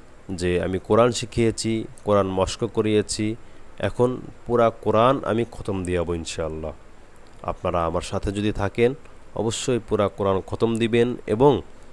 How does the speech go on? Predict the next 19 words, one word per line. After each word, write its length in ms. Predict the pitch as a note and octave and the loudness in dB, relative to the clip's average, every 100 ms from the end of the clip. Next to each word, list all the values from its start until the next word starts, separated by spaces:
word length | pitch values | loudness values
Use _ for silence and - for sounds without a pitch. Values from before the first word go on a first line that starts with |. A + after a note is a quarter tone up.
| - - | -18 -2
এর 140 | G2+ G2 | 0 4
অর্থ, 460 | - G#2+ - - | 6 6 6 4
ব্যাখ্যা 760 | G#2+ G2+ E2+ G2 - - A2+ F#2+ | 4 4 4 2 2 -2 2 2
সব 200 | - B2 - | 2 -2 0
কিছুই 260 | C#3 B2+ | 0 2
জানবেন। 440 | G2+ E2 E2+ D#2+ D2+ - | 2 0 0 -4 -6 -2
এজন্য 340 | G#2+ G#2+ B2+ D#3+ | 4 6 6 6
অবশ্যই 440 | B2 G#2+ - D3 | 6 4 2 4
আপনারা 260 | B2 A2 G2 | 6 4 4
আমার 120 | F#2+ | 2
সাথে 260 | - G#2+ | -2 -2
থাকবেন 460 | G2+ A2 G2+ B2+ E3 - - - | 0 0 0 0 0 -4 -18 0
এবং 360 | B2 C3 A#2+ D3+ - | 6 8 8 6 -4
আমার 300 | F#2 A#2+ B2+ | 4 4 6
এই 120 | F#2 | 2
ভিডিও 320 | G#2+ F#2+ G#2 | 0 2 2
দেখে 240 | F#2+ F#2+ C3 | 4 2 4
অবশ্যই 460 | G#2+ G2+ - - | 4 2 0 2
আপনারা 420 | A2+ - G2+ B2 | 2 2 2 4